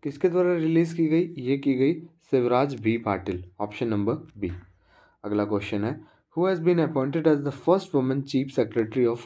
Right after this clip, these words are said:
उत्तराखंड? बताइए, उत्तराखंड की पहली महिला चीफ सेक्रेटरी के रूप में किनको अपॉइंट किया गया है? रेखा शर्मा, शांति स्वरूप, राधा रातुरी या फिर कुसुम भारद्वाज?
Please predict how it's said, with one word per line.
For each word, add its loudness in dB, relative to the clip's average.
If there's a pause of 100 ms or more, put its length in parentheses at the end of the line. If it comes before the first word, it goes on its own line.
उत्तराखंड? -2 (300)
बताइए, 0 (400)
उत्तराखंड 0
की 0
पहली 2
महिला 2
चीफ -2
सेक्रेटरी 0
के 2
रूप 0
में -2 (360)
किनको 0
अपॉइंट 0
किया -2
गया -2
है? -6 (120)
रेखा -2
शर्मा, -2 (380)
शांति 0
स्वरूप, 0 (360)
राधा 0
रातुरी 0
या 2
फिर -2 (220)
कुसुम -2
भारद्वाज? -4